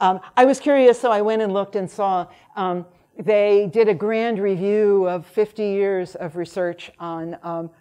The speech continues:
learned helplessness that came out not that long ago. Again, not cert-, uh, not, uh, citing her.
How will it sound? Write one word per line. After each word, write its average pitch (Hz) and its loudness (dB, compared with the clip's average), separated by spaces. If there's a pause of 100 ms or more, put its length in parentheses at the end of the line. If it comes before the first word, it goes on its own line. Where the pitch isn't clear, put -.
learned 180 -4
helplessness 175 -8
that 170 -10
came 170 -12
out 160 -10
not 160 -10
that 151 -8
long 165 -8
ago. 160 -8
Again, 208 -2
not 175 -8
cert-, 170 -8
uh, 156 -8 (220)
not, 175 -4
uh, 160 -4
citing 165 -4
her. 156 -6